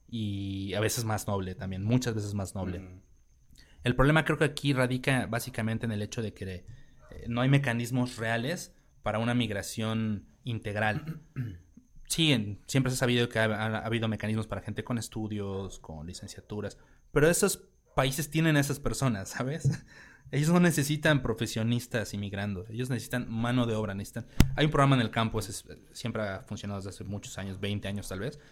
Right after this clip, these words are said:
Speaker 1: eh, campesinos que van a Estados Unidos y a Canadá, mexicanos, y también de otros países de Centroamérica,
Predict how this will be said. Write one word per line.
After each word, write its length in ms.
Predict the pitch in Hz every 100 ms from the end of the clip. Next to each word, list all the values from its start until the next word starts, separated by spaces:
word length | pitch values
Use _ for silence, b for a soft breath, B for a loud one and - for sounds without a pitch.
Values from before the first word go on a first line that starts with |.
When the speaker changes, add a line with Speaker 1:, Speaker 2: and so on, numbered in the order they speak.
| B B -
Speaker 1:
eh, 560 | 104 101 98 95 98
campesinos 540 | - 113 110 - 123 117
que 100 | 117
van 560 | 110 110 107 101 98 92
a 120 | - 95
Estados 420 | - 113 107 -
Unidos 240 | 110 110
y 60 | 101
a 20 |
Canadá, 300 | - 98 101
mexicanos, 600 | 110 - - 110 139 - -
y 40 |
también 180 | - 123
de 40 | 120
otros 160 | -
países 320 | - 101 -
de 80 | 98
Centroamérica, 680 | 90 98 98 98 101 151 151